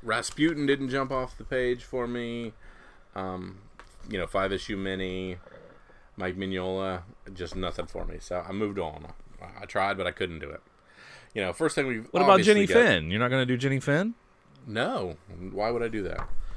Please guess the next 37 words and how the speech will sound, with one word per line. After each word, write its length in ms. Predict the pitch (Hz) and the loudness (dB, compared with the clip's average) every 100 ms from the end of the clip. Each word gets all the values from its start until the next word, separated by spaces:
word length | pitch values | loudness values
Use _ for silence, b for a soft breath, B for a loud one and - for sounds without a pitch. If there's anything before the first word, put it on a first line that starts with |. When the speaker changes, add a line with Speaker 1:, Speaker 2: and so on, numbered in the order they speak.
| B B B - - | B B B -4 0
Speaker 2:
I 100 | 240 | 2
don't 140 | 196 82 | 4 6
know. 100 | 87 | 4
It 40 | |
looked 140 | 120 - | 4 2
kind 180 | 104 82 | 2 2
of 60 | |
interesting. 400 | 76 85 - 139 - - - - - - - - | 2 -2 -4 -10 -10 -16 -16 -18 -20 -20 -20 -2
Speaker 1:
What 200 | 113 104 | 0 0
was 240 | 110 101 | 0 -2
interesting? 380 | 101 92 101 55 - | -2 -8 -10 -10 -8
So 160 | - 95 | -4 0
Mike 180 | 98 | 0
Mignola 380 | 117 113 110 113 | 0 -2 0 0
again. 340 | 120 107 90 95 | 0 -2 -2 -2
We 180 | 92 - | -2 -2
again 420 | 98 92 98 98 | -4 -2 -2 0
have 160 | 101 113 | 0 0
a 60 | |
mini, 420 | 113 110 98 101 107 B B B | 0 0 0 -4 -8 B B B
a 80 | 95 | -8
Dark 280 | 92 104 110 | 0 0 2
Horse 220 | 131 120 | 0 0
mini 320 | 113 104 104 | -2 -2 -2
that 220 | 110 92 - | -2 -4 -4
tends 300 | 92 92 - | -6 -6 -8
to 60 | |
be 180 | 92 92 | -4 -2
a, 160 | 87 - - | -2 -4 -8
a, 280 | 87 80 - - | -6 -6 -12 -14
a 80 | 110 | -8
normal 340 | 104 143 123 95 | -2 0 0 -2
swing 200 | - 95 | -2 -4
and 80 | 90 | -4
a 40 | |
miss. 360 | 87 90 - - | -4 -6 -4 2
Speaker 2:
Right. 300 | 87 80 | 4 4